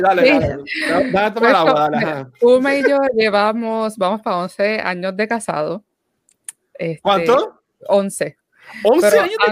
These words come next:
Speaker 2: antes,
Speaker 1: casado, ay, qué
Speaker 2: sí,
Speaker 1: lindo.
Speaker 2: para, antes de eso,
Speaker 1: Sí.
Speaker 2: éramos mejores amigos.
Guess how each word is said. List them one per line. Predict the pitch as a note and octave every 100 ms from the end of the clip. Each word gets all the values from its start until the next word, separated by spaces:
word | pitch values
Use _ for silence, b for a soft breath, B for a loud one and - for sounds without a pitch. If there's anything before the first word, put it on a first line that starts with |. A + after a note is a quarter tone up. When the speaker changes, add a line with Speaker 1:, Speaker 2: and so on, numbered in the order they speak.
| C#4
Speaker 2:
antes, | A#3
Speaker 1:
casado, | G#3+ D4+ D#4+
ay, | A#3
qué | A3+
Speaker 2:
sí, | G#3
Speaker 1:
lindo. | F3+
Speaker 2:
para, | G3+ G3+ G3 -
antes | G#3+ G#3+ G#3 B3+ A#3
de | C#4+ D4 E4 C4+
eso, | G#3+ G3+ G#3
Speaker 1:
Sí. | - _ B B B B _ -
Speaker 2:
éramos | G3+ G#3 A3+
mejores | B3 G#3+ F#3+ F#3+
amigos. | G3 G#3 D#4+ A3+ F3+